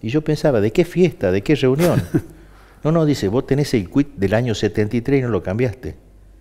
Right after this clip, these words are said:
Speaker 1: Y muchas de mis cosas todavía están a nombre unipersonal. Eso significa que yo no quiero embromar a nadie.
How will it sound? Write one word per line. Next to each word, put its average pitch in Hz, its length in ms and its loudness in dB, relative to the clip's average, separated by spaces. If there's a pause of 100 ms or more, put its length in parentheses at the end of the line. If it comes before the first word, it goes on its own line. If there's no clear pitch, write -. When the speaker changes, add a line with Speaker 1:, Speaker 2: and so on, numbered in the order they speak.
(560)
Speaker 1:
Y 117 80 -2
muchas 165 340 4
de 135 100 6
mis 110 220 0
cosas 139 420 -2
todavía 120 280 4
están 127 260 -2
a 107 80 0
nombre 123 300 0
unipersonal. 113 840 -2 (840)
Eso 139 220 0
significa 127 600 0
que 90 160 -6
yo 135 240 -4
no 117 180 -4
quiero 120 260 -2
embromar 117 440 0
a 110 80 0
nadie. 98 480 -4